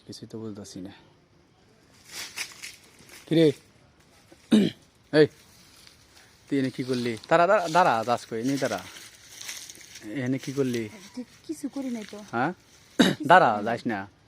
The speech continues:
Speaker 1: ভয় নেই। তোরে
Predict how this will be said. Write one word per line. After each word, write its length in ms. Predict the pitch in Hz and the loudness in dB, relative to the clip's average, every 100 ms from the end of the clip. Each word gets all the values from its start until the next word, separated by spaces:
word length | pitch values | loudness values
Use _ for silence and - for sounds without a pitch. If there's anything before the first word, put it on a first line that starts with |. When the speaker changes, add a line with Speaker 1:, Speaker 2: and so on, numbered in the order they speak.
| _ - - _ _ - | _ -20 -20 _ _ -10
Speaker 1:
ভয় 180 | 117 110 | -4 -4
নেই। 180 | 104 98 101 - _ _ _ _ _ _ _ - _ - - - _ - - _ - - - - - _ - - _ _ - _ _ _ _ _ - 98 110 | -4 -10 -16 -20 _ _ _ _ _ _ _ -20 _ -20 -20 -20 _ -20 -20 _ -20 -20 -20 -20 -20 _ -20 -20 _ _ -20 _ _ _ _ _ -18 -16 -10
তোরে 220 | 120 120 | -4 -2